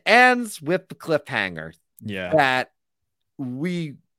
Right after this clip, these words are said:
Speaker 1: I, I forgot it was a cliffhanger, to be honest. I thought they resolved it. I didn't remember that it was a cliffhanger. But it says, "Dad told me something."
Speaker 2: Yeah.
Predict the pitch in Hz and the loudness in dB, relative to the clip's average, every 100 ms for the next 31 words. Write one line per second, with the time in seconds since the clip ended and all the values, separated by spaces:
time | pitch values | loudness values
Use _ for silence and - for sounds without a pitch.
0 | _ _ _ _ _ _ - 165 - 165 | _ _ _ _ _ _ -4 0 0 -2
1 | 180 135 156 202 - 123 113 160 170 135 | -4 -2 2 2 0 -6 -6 -6 -4 -2
2 | 92 82 - 110 123 123 127 87 - 131 | -2 -6 -12 -8 -4 -2 -2 -6 -6 -2
3 | 160 151 151 127 120 104 110 107 98 - | 2 2 2 -2 0 0 0 -2 -6 -10
4 | 104 - 165 165 139 135 123 113 98 98 | -12 -6 -6 -4 -4 -4 -4 -6 -8 -12
5 | 127 - 95 92 - - - _ _ _ | -10 -6 -6 -8 -16 -20 -20 _ _ _
6 | _ 156 156 139 156 139 - _ _ _ | _ 2 2 4 2 2 -2 _ _ _
7 | _ 143 156 151 151 135 110 - 87 - | _ 0 0 2 0 0 -2 -8 -12 -14
8 | - _ _ _ _ 117 117 95 | -20 _ _ _ _ -6 -4 -6